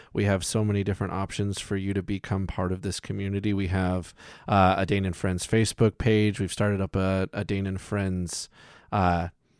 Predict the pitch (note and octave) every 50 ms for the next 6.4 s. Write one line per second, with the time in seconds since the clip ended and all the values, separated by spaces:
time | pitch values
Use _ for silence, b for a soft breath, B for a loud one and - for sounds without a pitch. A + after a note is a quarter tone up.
0 | _ _ _ _ _ _ _ - B2 A#2+ A#2+ A#2+ - A#2+ G#2+ - - G#2+ F#2+ G2
1 | G#2+ A2+ G#2+ - - B2+ A#2+ A#2 A2+ A2 G2 F#2 - - F#2 E2 F#2 F#2+ - -
2 | G#2 G2+ F#2 F#2 - - F2 F2+ G#2 G#2 - - A2 F#2+ A2 G#2 G2+ G2+ G2+ F#2
3 | - G2 F#2 F#2 F#2 G2+ F#2+ F#2 F#2+ - - - - F#2 F#2+ F#2 F2+ F2+ F#2 -
4 | - F#2+ - - G2+ F#2+ - F#2+ - - G2+ G2 G2+ F#2+ F#2 G2+ F#2+ F#2+ G2+ G2+
5 | G#2 G2+ G2 G2 - B B B B B B - A2+ - G#2 G#2+ A2 A2+ C3 A#2+
6 | A#2 A2+ G#2+ G2 - - -